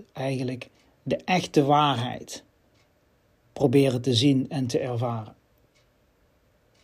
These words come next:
Nou, daar heb je dus een aantal vragen voor. En er is één vraag die daar ideaal voor is. Eh, en daar gaat deze podcast eigenlijk over. Dus laten we gewoon maar eens snel beginnen.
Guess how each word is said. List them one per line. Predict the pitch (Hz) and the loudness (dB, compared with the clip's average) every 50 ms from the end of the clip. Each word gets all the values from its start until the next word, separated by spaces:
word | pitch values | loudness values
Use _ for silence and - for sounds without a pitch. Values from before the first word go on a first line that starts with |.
| _ _ _ _ _ _ _ _ _ _ _ _ | _ _ _ _ _ _ _ _ _ _ _ _
Nou, | - 165 - - | -8 -8 -8 -10
daar | - 160 147 127 117 | -6 -4 -4 0 2
heb | 147 151 131 | 2 2 2
je | 123 139 139 131 | 2 2 2 2
dus | 135 131 123 - - - - _ _ _ _ _ _ - | 2 2 0 0 -2 -4 -8 _ _ _ _ _ _ -6
een | 175 147 | -2 0
aantal | 147 143 139 127 | 0 0 0 0
vragen | 113 131 139 156 175 185 202 185 165 | 0 0 2 4 4 6 6 6 8
voor. | 135 151 156 156 156 156 | 8 10 10 10 10 8
En | - - 143 | 4 0 0
er | 131 | 0
is | 135 127 - | 0 0 0
één | - 190 170 180 180 147 | 4 6 8 8 8 8
vraag | - 151 151 151 147 139 117 - | 4 2 2 2 2 0 -2 0
die | - 156 147 | 2 2 2
daar | 131 135 127 123 123 120 - - - - _ _ _ _ _ _ _ _ | 2 2 0 -2 -4 -6 -8 -12 -18 -20 _ _ _ _ _ _ _ _
ideaal | - 185 170 170 160 156 151 147 147 | 2 4 6 8 8 8 8 8 6
voor | 127 135 127 | 6 2 0
is. | 127 123 127 - - - - _ _ _ _ _ _ | 0 -2 -2 -2 -2 -4 -6 _ _ _ _ _ _
Eh, | - - 127 127 - - | -10 -8 -8 -8 -4 0
en | - 190 | 2 6
daar | 175 180 165 | 6 6 8
gaat | 160 160 156 | 6 6 6
deze | 165 156 143 131 135 | 6 6 4 4 4
podcast | - - 233 226 - 165 135 131 - | 4 4 4 6 6 4 4 2 2
eigenlijk | 139 120 117 113 117 120 - | -2 -2 -2 -2 -2 -4 -6
over. | 107 147 156 170 | -6 -8 -6 -4
Dus | 175 165 - - - - - - - | -2 -2 -2 -4 -10 -20 -2 6 8
laten | 214 220 220 214 | 8 10 10 10
we | 208 196 | 8 10
gewoon | 185 196 190 185 | 10 10 10 8
maar | 180 165 | 8 4
eens | 170 - | 4 2
snel | - 175 156 143 143 | 2 2 2 2 2
beginnen. | 127 127 117 123 113 101 - | 2 0 -2 -2 -4 -6 -10